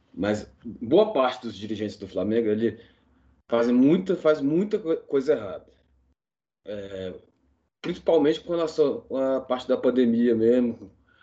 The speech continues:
com, com esse negócio de forçar a volta de público, não sei o quê e tal, não querer parar o campeonato, não querer nada. Aí, às vezes, a gente se confunde, tipo assim, a gente não enxerga as coisas boas também que eles fazem. Por exemplo,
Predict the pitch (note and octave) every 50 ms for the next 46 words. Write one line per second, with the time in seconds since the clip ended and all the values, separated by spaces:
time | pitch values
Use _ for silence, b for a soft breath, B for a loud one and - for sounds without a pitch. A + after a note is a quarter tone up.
0 | b b - - E2+ F#2 - A#2+ A#2 B2 B2+ A#2 A#2+ A#2 A2 A2+ A#2 - C3 B2
1 | A#2 - - - - B2+ A2+ G#2+ A#2 A#2 A#2 A2 G#2 G2 - - B2+ B2+ B2 A#2
2 | A2 A2+ G#2+ G#2+ G#2+ G#2 G#2+ A#2 A2+ A2 C3 C3+ B2+ A#2+ A#2+ B2 B2 A#2+ A#2 A#2
3 | B2+ A#2 A#2 A#2 B2 A#2+ A#2 A#2+ B2 A#2 - A#2 A#2 A#2 A#2 B2 B2+ B2+ B2 A#2
4 | - A#2 A#2 A2+ A#2+ A#2 B2 A#2 A#2 A2+ A#2+ B2 B2 - b b b b b b
5 | b b b b b b b b b b b b b _ _ _ _ _ _ _
6 | - D3+ D#3+ D#3+ F#3+ G#3+ A3 F#3+ C#3 A2+ A#2+ C#3+ F3 F#3 E3 D#3+ C#3 A#2+ A2 B2
7 | D3 E3 E3 - - - _ _ _ _ _ _ _ _ _ _ _ _ _ _
8 | _ _ _ _ _ - - - A#2 - C3+ A#2+ - - C3 D3 F3 C#3+ A2+ G2
9 | - _ _ _ _ - - - B2+ B2 B2+ B2 B2 A#2 A#2 A#2 - - C3 C#3
10 | F3 G3+ F#3 - - C#3 C#3+ E3+ F#3 E3+ C#3+ C3+ - - - E3+ G3 A3 E3+ C3+
11 | B2+ D#3 G3+ A#3 A#3+ - - E3+ C#3+ C3+ B2+ A#2+ C3 A#2+ A2+ G#2 - F#2 D#2+ D#2
12 | - - _ _ _ _ _ _ _ _ _ _ _ _ _ _ _ _ _ _
13 | _ _ _ _ _ _ - D3 C#3 C3+ B2 B2 B2 A#2 - - -